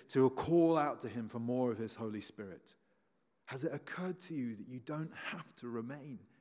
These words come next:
in weakness? Not least because the strength that is available to you is the strength, as he puts it, that's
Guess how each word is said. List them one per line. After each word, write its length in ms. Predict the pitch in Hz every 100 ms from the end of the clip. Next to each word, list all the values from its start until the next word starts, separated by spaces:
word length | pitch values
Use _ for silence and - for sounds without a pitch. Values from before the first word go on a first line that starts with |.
| _
in 160 | - 123
weakness? 880 | 123 139 - 101 82 - - - - _ _ _ _ _ _ _ _ _ _ _ _ _ _ _ _ -
Not 220 | 156 170
least 360 | 160 185 - -
because 400 | 143 170 143 - -
the 80 |
strength 640 | - - - 170 175 190 -
that 100 | 156 -
is 220 | 143 123
available 640 | 120 127 151 160 135 123
to 160 | 120 -
you 220 | 120 123
is 220 | - 123 -
the 80 |
strength, 540 | 127 - - 151 156 - 131
as 100 | 131
he 80 |
puts 460 | 135 - 165 - -
it, 160 | 127 139
that's 180 | -